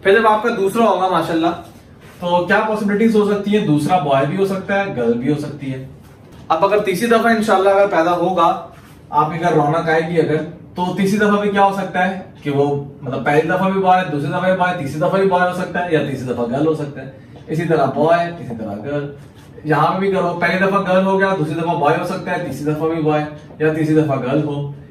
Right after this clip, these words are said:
इसी तरह दूसरी दफा अगर गर्ल हो जाए, तीसरी दफा बॉय हो सकता है, और अगर तीसरी दफा गर्ल हुआ तो शायद चौथी दफा भी होगा, क्योंकि अगर तीन लड़कियां हो जाए तो कोशिश क्या होती है, लड़का होना चाहिए था।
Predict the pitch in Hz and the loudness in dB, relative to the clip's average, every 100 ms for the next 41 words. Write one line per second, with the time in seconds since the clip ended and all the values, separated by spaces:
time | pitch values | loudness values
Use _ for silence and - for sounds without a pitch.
0 | - - 160 185 185 180 165 156 185 185 | -18 -10 -6 -2 0 0 0 -2 -2 0
1 | 175 170 165 147 165 175 175 175 175 151 | 0 0 0 0 -2 -2 -2 -4 -2 -4
2 | 160 160 156 131 165 160 185 - 170 170 | -2 0 0 2 2 2 -4 -4 -4 -4
3 | 170 - - - - - 147 156 170 180 | -10 -16 -20 -20 -20 -4 0 2 2 0
4 | 170 180 185 180 156 160 170 170 170 165 | -4 -2 0 2 4 2 2 0 0 0
5 | 170 165 156 147 151 165 160 165 143 143 | -2 0 0 0 0 2 2 2 2 2
6 | 139 143 - 147 143 - - 156 160 147 | 2 -4 -8 -2 2 2 2 0 2 2
7 | 127 160 156 143 147 160 143 139 147 143 | 2 2 2 2 -2 -4 -4 -4 -6 0
8 | 151 143 135 156 160 - 135 135 135 139 | 2 2 0 -2 -2 -4 -4 -2 2 0
9 | 117 113 113 123 131 | 0 -4 -4 -4 -8